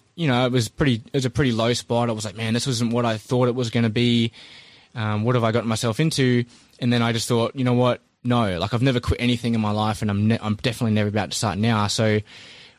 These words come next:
um, yeah, the, for me, it was just, it was like another one of those tests, and I'm, I'm glad I went through it because, you know, again, it's,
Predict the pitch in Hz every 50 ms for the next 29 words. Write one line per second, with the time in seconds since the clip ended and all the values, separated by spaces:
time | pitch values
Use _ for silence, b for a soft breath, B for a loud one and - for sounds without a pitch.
0 | B _ - 123 120 110 110 107 104 104 104 110 135 139 123 113 101 101 117 110
1 | - - - - 123 123 139 147 131 120 120 117 110 101 - 120 107 - - -
2 | - _ _ _ _ _ - 120 113 110 110 104 120 117 120 120 117 113 110 113
3 | 110 107 107 107 101 - - - - - - 110 95 - - - - - - 107
4 | 107 107 107 104 - 120 123 120 - 123 127 113 117 120 131 127 117 110 113 110
5 | 110 - - 120 117 - 123 - 120 110 - 117 113 110 110 110 - - B B
6 | B B B B B B B B B B _ _ _ - 127 117 113 - 131 113
7 | 127 127 127 113 -